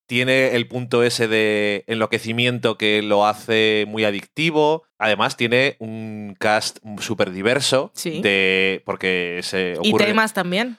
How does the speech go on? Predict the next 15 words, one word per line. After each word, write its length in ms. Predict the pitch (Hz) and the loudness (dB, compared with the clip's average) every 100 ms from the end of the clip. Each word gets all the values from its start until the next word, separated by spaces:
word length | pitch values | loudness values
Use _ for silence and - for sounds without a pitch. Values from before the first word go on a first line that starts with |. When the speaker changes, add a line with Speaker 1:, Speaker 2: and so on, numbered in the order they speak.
| _ | _
Speaker 1:
de, 120 | 113 113 | -2 -2
y 80 | 101 | -4
de 100 | 95 | -2
temas 240 | 104 110 | 0 0
también, 200 | 107 123 | 0 0
pero 140 | 131 110 | 0 2
que 140 | 104 | 0
ocurre 340 | 92 139 101 110 | 0 -2 0 2
en 60 | |
España, 520 | 110 - 107 117 135 | 0 0 0 2 0
pero 220 | - 98 92 | 0 -2 -2
tiene 880 | 92 95 95 95 92 92 90 87 _ _ | -4 0 0 2 0 0 -2 -8 _ _
personajes 500 | 101 101 95 95 - | -4 0 -2 -2 -8
que 80 | 90 | -6
son 840 | - 95 95 92 87 87 85 _ | -2 0 0 -4 -8 -16 -20 _